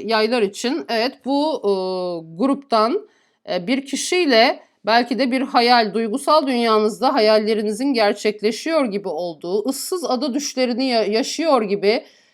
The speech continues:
e, bera-, belki beraber tatile çıkacağınız, belki beraber bir şeyler yaşayacağınız, belki bir kaçamak yaşayacağınız, e, bir durum da ortaya çıkabilir ve bunu bir fırsat olarak değerlendirebilirsiniz gibi görünüyor ve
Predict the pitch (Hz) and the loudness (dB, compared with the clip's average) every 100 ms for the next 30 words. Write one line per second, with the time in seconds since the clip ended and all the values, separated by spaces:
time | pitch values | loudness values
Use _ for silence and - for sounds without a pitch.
0 | _ - 175 220 240 254 277 330 262 254 | _ -4 6 6 8 6 4 2 2 6
1 | 269 262 262 269 254 262 254 269 - 233 | 6 6 2 4 2 2 -4 -4 -6 -2
2 | 247 240 247 254 254 196 202 214 214 226 | 2 2 2 -2 -4 0 0 0 2 4
3 | 233 220 262 247 285 254 214 196 190 214 | 4 4 2 0 -4 -2 0 2 0 -4
4 | 214 190 196 185 185 185 202 254 302 262 | -4 -4 -2 -2 -4 2 4 4 0 -4
5 | - 262 277 269 285 311 302 - 233 165 | -2 0 0 0 0 -2 -4 -4 -4 -4
6 | 185 165 170 370 - - _ _ _ _ | -4 -4 -4 -6 -6 -14 _ _ _ _
7 | - 185 208 285 254 359 403 339 226 220 | -8 -2 2 2 2 2 4 6 4 2
8 | 185 180 - - 170 180 311 311 220 240 | -4 -4 -8 -8 -6 -2 0 0 0 0
9 | 302 262 294 294 277 330 320 277 208 208 | 0 0 -2 -2 -4 -2 -2 2 4 2
10 | - 208 208 202 202 202 196 254 247 214 | 2 4 6 6 2 2 0 -2 0 -2
11 | 285 - 185 175 180 165 151 220 269 302 | -2 -4 -4 -6 -10 -4 0 2 2 2
12 | 320 277 269 285 | 2 4 4 2